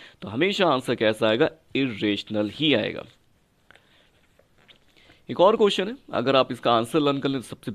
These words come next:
बेस्ट रहेगा। "The least number is divisible by all the number one to ten।" एक से लेकर टेन तक के जितने भी नंबर्स हैं, सभी नंबर से कोई एक नंबर डिवाइड हो जाए तो मीन्स एलसीएम निकालना है, क्योंकि इनसे डिवाइड होना चाहिए।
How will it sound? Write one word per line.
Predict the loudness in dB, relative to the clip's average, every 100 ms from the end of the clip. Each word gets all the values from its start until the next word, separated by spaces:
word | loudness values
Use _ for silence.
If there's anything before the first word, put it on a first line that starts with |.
| 0
बेस्ट | 0 2
रहेगा। | 2 2 2 -2 -10 -20 -2
"The | 0
least | 2 0 -4 -4
number | 0 0 4 4 4 2 _ _ _ _ _ _ _ _ _ _ _ _ _ _ _ _
is | 2 4 2 -4 -12
divisible | -6 -2 -2 2 2 2 2
by | 2 2 0
all | 2 4 2
the | 0
number | -2 -2 -2 -2
one | -4 -4
to | -8 -8
ten।" | -10 -14 -20 _ _
एक | -4 -4
से | -2
लेकर | -4 -4
टेन | -2 -4 -2
तक | -4
के | -4
जितने | -6 -8 -8 -4
भी |
नंबर्स | -2 0 -2 -2
हैं, | -4
सभी | -4 -4 -2
नंबर | -2 -2 -2
से | -2 -6
कोई | -4
एक | -4
नंबर | -4 -4 -4
डिवाइड | -4 4 6 6 0 -4
हो | 0 2
जाए | 4 4 4 2 -6 -20 -20 _ -14
तो |
मीन्स | -6 -2 0 -2 -4 -16 -20 -20 -20 _ _
एलसीएम | -10 -8 -8 -8
निकालना | -4 -2 -2 -4
है, |
क्योंकि | -4 -8
इनसे | -6 -6
डिवाइड | -4 -2 -4
होना | -4 -2 -2
चाहिए। | -2 -2 -2